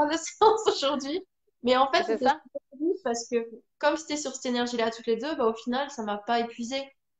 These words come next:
Speaker 1: En fait, ça s'est juste adapté.
Speaker 2: Mais c'est exactement ça. Et le problème, c'est qu'on rentre avec notre mental qui nous dit, ah, il faudrait faire ceci, il faudrait faire cela.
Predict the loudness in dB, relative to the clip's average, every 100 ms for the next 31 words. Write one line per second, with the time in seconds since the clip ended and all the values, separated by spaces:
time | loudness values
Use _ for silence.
0 | _ -12 -10 -8 -8 -8 -10 -10 -6 -2
1 | 0 -2 -4 -10 -10 _ _ _ _ _
2 | _ _ _ _ _ -6 -2 -2 -4 -6
3 | 4 6 6 4 4 -2 0 2 2 2
4 | 0 0 -2 0 2 2 2 0 -2 -2
5 | -4 -2 2 2 0 -4 -4 0 4 4
6 | 4 0 0 0 0 -4 -6 -8 -8 -2
7 | -2 -2 -6 -2 -2